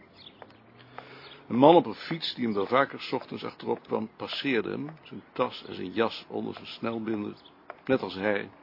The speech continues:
op weg naar zijn werk. Dat gaf een gevoel van verbondenheid. Vluchtig, maar toch. Voor hem uit, op de hoek van de Raadhuisstraat, sprong het verkeerslicht op groen.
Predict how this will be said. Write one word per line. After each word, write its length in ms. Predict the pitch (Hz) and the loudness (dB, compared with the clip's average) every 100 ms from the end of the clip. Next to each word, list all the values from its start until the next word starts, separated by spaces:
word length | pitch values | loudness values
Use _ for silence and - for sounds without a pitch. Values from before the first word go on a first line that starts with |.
| - | -18
op 180 | - - | -12 -6
weg 220 | 110 95 | -4 -4
naar 100 | 95 | -4
zijn 160 | 90 90 | -8 -8
werk. 320 | 90 - - - - - - - - - - - - | -6 -8 -10 -20 -20 -18 -18 -20 -20 -20 -20 -20 -12
Dat 120 | 110 | -10
gaf 180 | - 156 | -8 -8
een 80 | 139 | -8
gevoel 280 | 117 113 165 | -10 -8 -6
van 140 | 139 | -4
verbondenheid. 880 | 131 117 110 135 107 90 85 78 - - - - - - - | -6 -6 4 4 4 -2 -6 -8 -8 -18 -20 -20 -20 -20 -20
Vluchtig, 600 | - 143 147 - 170 - - - - - | -2 0 0 -6 -16 -18 -20 -20 -20 -10
maar 160 | 107 - | -8 -8
toch. 240 | - - - - - - - - - - - - - - - - | -10 -14 -20 -20 -20 -20 -20 -20 -20 -20 -20 -20 -20 -20 -20 -20
Voor 180 | - 139 | -2 4
hem 140 | 127 139 | 6 8
uit, 260 | 160 170 | 8 8
op 140 | 117 107 | -4 -4
de 60 | |
hoek 220 | 110 135 | -4 -4
van 160 | - 113 | -2 0
de 80 | 98 | 2
Raadhuisstraat, 920 | 117 135 - 127 - - 123 123 - - | 4 2 0 -4 -4 -2 0 0 -4 -12
sprong 360 | - - 135 123 | -12 -2 0 0
het 120 | - | -2
verkeerslicht 760 | 101 - 131 120 117 117 - | -12 -4 -2 -2 -6 -10 -8
op 160 | 107 - | -10 -10
groen. 440 | - 107 107 80 | -8 -2 -2 -2